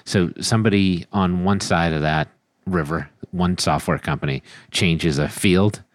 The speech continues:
or the way they name a field, and then that breaks everything. You gotta fix that. It's a pain in the ass, frankly. And I don't know if you've seen the movie Oh Brother, Where Art Thou, which is a great Coen Brothers movie.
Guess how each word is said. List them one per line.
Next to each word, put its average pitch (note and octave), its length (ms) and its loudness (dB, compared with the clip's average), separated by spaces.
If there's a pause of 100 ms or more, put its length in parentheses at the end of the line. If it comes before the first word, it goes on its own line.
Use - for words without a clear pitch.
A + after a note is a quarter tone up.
(240)
or E2 100 0
the D#2+ 80 2
way D#2+ 140 2
they D#2 140 2
name D#2+ 260 0
a F2+ 60 2
field, F#2+ 420 0 (420)
and F2 140 2
then E2+ 140 2
that - 160 0
breaks F#2 320 -2
everything. D2+ 500 -6
You F2+ 80 0
gotta E2+ 100 0
fix - 280 -4
that. - 260 -8 (300)
It's - 120 -10
a D3+ 40 2
pain A2+ 260 2
in F#2 60 2
the C#2+ 140 0
ass, - 500 -8
frankly. - 420 -10 (680)
And F#2 260 0
I A2+ 60 2
don't D3 100 6
know D3+ 60 4
if D3 140 -2
you've G#2 140 2
seen F2+ 460 0 (140)
the F2 80 -2
movie D#2 400 -2
Oh E2 140 0
Brother, D#2+ 340 0
Where C#2 200 -2
Art D2+ 200 -2
Thou, F2 300 0 (100)
which D2 180 -6
is C#2+ 80 -6
a D2 80 -4
great D2+ 400 -4
Coen D#2 380 -4
Brothers F2 360 -4
movie. F#2 360 -6